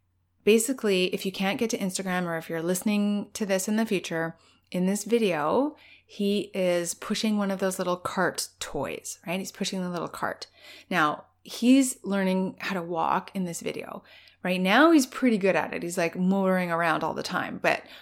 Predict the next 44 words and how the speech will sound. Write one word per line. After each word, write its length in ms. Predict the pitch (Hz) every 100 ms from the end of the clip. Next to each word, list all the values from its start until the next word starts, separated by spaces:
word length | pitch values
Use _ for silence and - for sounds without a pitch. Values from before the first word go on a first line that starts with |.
| -
when 360 | 190 190 185 185
we 120 | 180
filmed 320 | - 254 240
this, 220 | 196 175
it 40 | 185
was 80 | 170
around 200 | 165 160
Christmas 360 | 185 - 160
time, 280 | - - 202
or 60 | 185
just, 260 | 185 175 -
I 40 |
think 180 | 247 247
in 80 | 226
November, 400 | 160 143 143 -
just 160 | 185
before 200 | 165 147
Christmas. 420 | - 160 - - - - - - -
So 240 | - 190 -
at 140 | 185
this 180 | 277 311
point, 380 | - 185 180 -
he 100 | 190
was 160 | 185
only 240 | 190 240 262
taking 400 | 247 202 196 185
a 60 |
couple 320 | 180 190 190 185
of 100 | 175
steps 400 | - 165 - -
max. 460 | 143 - - - - - -
And 140 | 185
you'll 120 | 190
see 280 | 196 302 302
him 140 | 277 226
pushing 340 | - 311 330
this 180 | 320 294
little 160 | 302
toy, 460 | 311 - 240 240 233
and 100 | -
he's 160 | 180 -
so 380 | - 190 185 180
focused. 720 | 175 165 156 147 - - -
<laughs> 60 | _